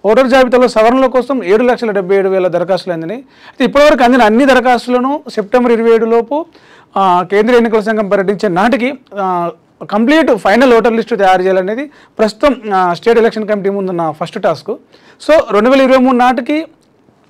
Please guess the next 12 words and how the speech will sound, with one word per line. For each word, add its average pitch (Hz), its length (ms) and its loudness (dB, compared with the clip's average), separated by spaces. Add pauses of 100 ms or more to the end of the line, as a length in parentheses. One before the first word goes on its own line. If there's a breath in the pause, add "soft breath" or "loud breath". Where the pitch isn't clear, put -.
(380)
ఓటర్ 214 200 4
లిస్టులో 247 360 2
పద్నాలుగు 247 460 0
లక్షల 254 180 -2
డెబ్బై 208 300 -2
రెండు 202 200 -2
వేల 196 180 0
మంది 233 340 -4 (320 soft breath)
కొత్త 220 180 -2 (200)
ఓటర్లు 220 520 2
నమోదైనారు. 185 640 0 (460 soft breath)
కొత్త 226 160 0